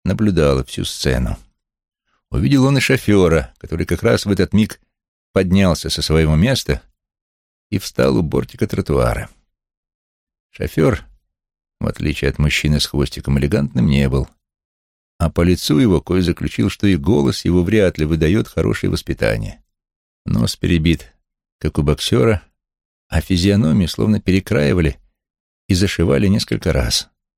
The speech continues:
причём какие-то кусочки пришить позабыли. Цвет же у неё был смугло-зеленоватый, какой-то арабский. Кой вспомнил, что ребят такого покроя он видал.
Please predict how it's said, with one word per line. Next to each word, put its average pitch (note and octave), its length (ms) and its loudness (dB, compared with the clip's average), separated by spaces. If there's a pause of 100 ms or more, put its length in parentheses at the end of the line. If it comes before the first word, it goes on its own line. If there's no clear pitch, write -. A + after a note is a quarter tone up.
(200)
причём F2 260 -2
какие-то - 320 -2
кусочки - 460 -2
пришить C#2+ 380 -2
позабыли. B1+ 640 -2 (960)
Цвет A#2 360 -2
же G2 140 0
у F2 40 2
неё E2+ 180 2
был G2+ 260 0 (960)
смугло-зеленоватый, G#2+ 1300 0
какой-то - 380 -6
арабский. D#2+ 800 -4 (840)
Кой A#2 260 0
вспомнил, A#2+ 580 -2
что - 200 -4
ребят G2+ 360 0
такого A2 320 -2
покроя A2+ 420 -2
он G#2+ 120 2
видал. D#2 480 0